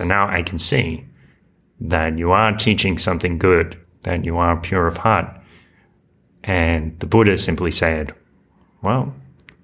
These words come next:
I'm afraid I cannot forgive you because the man that you met yesterday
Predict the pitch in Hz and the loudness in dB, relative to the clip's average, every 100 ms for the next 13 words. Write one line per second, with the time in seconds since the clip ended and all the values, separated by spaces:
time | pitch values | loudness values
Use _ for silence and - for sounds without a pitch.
0 | _ _ _ _ _ _ _ _ _ - | _ _ _ _ _ _ _ _ _ -8
1 | 85 - 117 113 - 98 131 151 - 101 | -4 0 2 2 2 2 2 0 0 0
2 | - 107 - 78 80 - _ - - 85 | 0 -2 -4 -8 -10 -18 _ -18 -8 -4
3 | 80 80 - 95 82 110 110 98 87 85 | -2 -2 -2 -2 0 2 4 2 0 0
4 | 92 104 98 98 - 92 92 90 87 | 0 2 2 0 0 0 2 0 -4